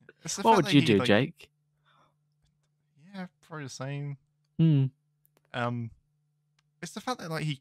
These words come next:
Speaker 1: kept track of what had happened to it as well.
Speaker 2: Yeah.
Speaker 1: Like, he knew that it was then swept up and put in the rubbish.
Speaker 2: Oh, hold up. There's more to this story.
Speaker 1: Oh.
Speaker 2: Turns out this isn't the first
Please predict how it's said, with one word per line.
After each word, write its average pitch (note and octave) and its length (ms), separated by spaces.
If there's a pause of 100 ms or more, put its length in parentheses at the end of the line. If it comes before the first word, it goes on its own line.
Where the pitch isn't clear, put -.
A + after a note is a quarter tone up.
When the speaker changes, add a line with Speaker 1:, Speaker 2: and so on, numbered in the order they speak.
Speaker 1:
kept - 520
track - 360
of G#2 120
what G#2 120
had G2+ 100
happened A2 400
to G#2 120
it G2 80
as G#2 120
well. G#2 220 (2250)
Speaker 2:
Yeah. A2 360 (300)
Speaker 1:
Like, C3 120
he C#3 100
knew E3 360
that B2 140
it - 40
was A2+ 120
then A2+ 160
swept - 440
up G#2+ 140
and A2 100
put - 140
in - 40
the G#2 60
rubbish. G#2 400 (100)
Speaker 2:
Oh, D3+ 420
hold D3+ 220
up. G#2 120
There's C3 180
more E3+ 220
to - 100
this G2 160
story. G2 500 (320)
Speaker 1:
Oh. A#2+ 120 (1200)
Speaker 2:
Turns F#3+ 340
out A2+ 140
this D3 200
isn't D#3 180
the B2+ 80
first - 560